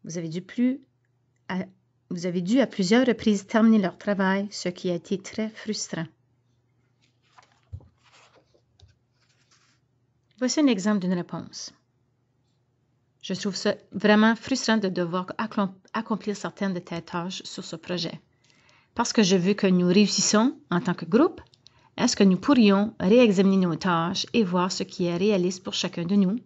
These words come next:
afin d'assurer que nous terminons le projet à temps ? » Pensez-vous que c'est quelque chose qui pourrait être dit en réalité ?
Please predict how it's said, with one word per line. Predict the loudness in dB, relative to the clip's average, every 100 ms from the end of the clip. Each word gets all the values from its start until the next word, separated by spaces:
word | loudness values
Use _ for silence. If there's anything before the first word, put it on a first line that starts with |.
| _ _ _
afin | -8 -2 2
d'assurer | 2 2 2 0
que | 0
nous | -4 -2
terminons | -2 0 2 0
le |
projet | -2 -4 -4 -4
à | -8
temps ? » | -14 -20 _ _ _ _ _ _ _ _ _ _ _ _ _ _ _ _
Pensez-vous | -10 -6 -4 0
que | 0
c'est | 2
quelque | 2 2
chose | 2 0 0
qui | -8
pourrait | -4 -2
être | 0
dit | 4 4
en | 6
réalité ? | 4 2 2 0